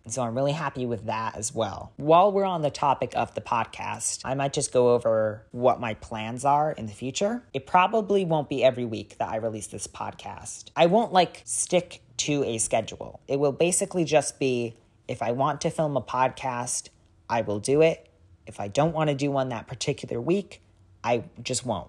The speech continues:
So it'll probably be every one to two weeks or so.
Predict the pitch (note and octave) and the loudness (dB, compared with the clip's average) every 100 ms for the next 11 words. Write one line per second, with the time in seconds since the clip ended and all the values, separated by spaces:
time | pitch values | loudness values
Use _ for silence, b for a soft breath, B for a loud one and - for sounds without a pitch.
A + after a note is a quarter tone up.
0 | _ - E3+ E3 D#3 - F3+ F#3 G#3+ G3 | _ -2 4 6 4 4 4 6 6 4
1 | F3+ D#3+ D#3+ C#3+ D3 B2+ A#2+ C3+ D3 - | 2 2 4 4 2 -2 -2 -4 -6 -6
2 | C#3+ C#3 C#3 - - - A2+ - - C3+ | -4 -4 -4 -4 -4 -4 -2 -2 4 6
3 | B2+ C3 C#3+ D3+ | 8 8 4 0